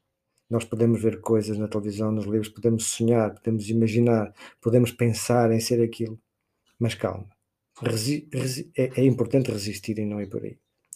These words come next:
Os pensamentos são tantos, tão agitados e estimulados pelo dia-a-dia, que não nos permitem aceder a essa intuição, a essa sensação de propósito.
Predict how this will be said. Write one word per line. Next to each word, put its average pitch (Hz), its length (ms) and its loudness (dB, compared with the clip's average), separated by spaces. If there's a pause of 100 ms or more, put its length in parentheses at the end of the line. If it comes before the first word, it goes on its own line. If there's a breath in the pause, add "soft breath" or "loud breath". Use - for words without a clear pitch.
(400 loud breath)
Os 120 120 -2
pensamentos 156 500 4
são 120 180 2
tantos, 104 440 -6
tão 143 180 4
agitados 113 540 2
e 117 60 0
estimulados 117 540 2
pelo 117 220 -2
dia-a-dia, 120 600 2 (300 loud breath)
que 117 80 4
não 131 180 8
nos 156 120 6
permitem 131 540 6
aceder 120 320 2
a 127 100 6
essa 117 200 0
intuição, 117 600 0 (320 loud breath)
a 120 40 2
essa 120 240 2
sensação 123 760 0
de 110 60 -4
propósito. 98 600 -6